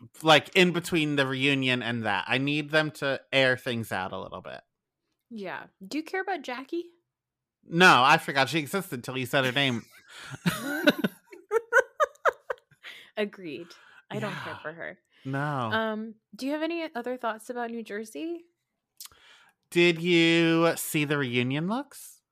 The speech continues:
Speaker 2: I did. We can men-, we can talk about them a little bit.
Speaker 1: Thank
Speaker 2: Um,
Speaker 1: you.
Speaker 2: I like, <laughs> you're welcome.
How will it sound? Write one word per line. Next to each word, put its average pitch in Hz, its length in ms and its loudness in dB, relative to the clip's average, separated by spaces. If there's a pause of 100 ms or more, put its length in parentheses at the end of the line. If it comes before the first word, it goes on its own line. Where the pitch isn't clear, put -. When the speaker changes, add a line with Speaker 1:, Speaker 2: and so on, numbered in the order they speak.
(580)
Speaker 2:
I 277 140 -2
did. 349 840 2
We 285 100 -6
can 339 180 -4
men-, 170 220 -6
we 220 100 -10
can 330 160 -4
talk - 320 -12
about 175 280 -8
them 170 160 -10
a 160 60 -12
little 147 220 -6
bit. 214 320 -8 (200)
Speaker 1:
Thank 214 160 -2
Speaker 2:
Um, 208 240 -4
Speaker 1:
you. 104 240 -8 (480)
Speaker 2:
I 262 140 2
like, 277 200 -2 (200)
<laughs> - 520 2
you're 262 300 2
welcome. 269 440 4